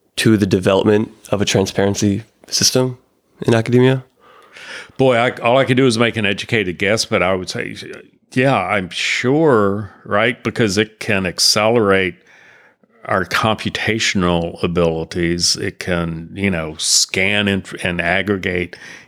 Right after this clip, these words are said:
Speaker 2: information, uh,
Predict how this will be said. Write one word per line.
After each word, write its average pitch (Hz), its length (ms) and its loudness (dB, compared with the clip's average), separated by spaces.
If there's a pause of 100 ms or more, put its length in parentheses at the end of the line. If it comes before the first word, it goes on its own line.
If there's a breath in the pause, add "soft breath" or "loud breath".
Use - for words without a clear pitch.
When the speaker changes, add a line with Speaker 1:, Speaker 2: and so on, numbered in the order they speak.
Speaker 2:
information, 90 1040 -4 (480 loud breath)
uh, 87 640 2